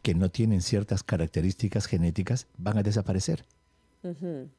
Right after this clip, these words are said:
Speaker 1: Esa es la selección natural. Y que las que tienen las características son las que van a sobrevivir. Eso es el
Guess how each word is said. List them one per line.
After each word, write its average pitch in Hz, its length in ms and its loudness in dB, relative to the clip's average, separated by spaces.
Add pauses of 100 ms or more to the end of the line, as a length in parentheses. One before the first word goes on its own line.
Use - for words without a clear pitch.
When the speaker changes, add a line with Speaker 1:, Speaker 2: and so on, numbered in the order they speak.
(200)
Speaker 1:
Esa 113 180 2
es 123 60 4
la 82 80 0
selección 82 400 0
natural. 73 420 0 (320)
Y 123 100 2
que 107 140 0
las 87 180 0
que 73 200 -4 (180)
tienen 95 320 2
las 98 120 0
características 113 760 0 (140)
son 110 180 0
las 90 120 0
que - 100 0
van 78 160 0
a 78 60 2
sobrevivir. 73 680 0 (400)
Eso 120 240 0
es 95 80 2
el 76 240 -2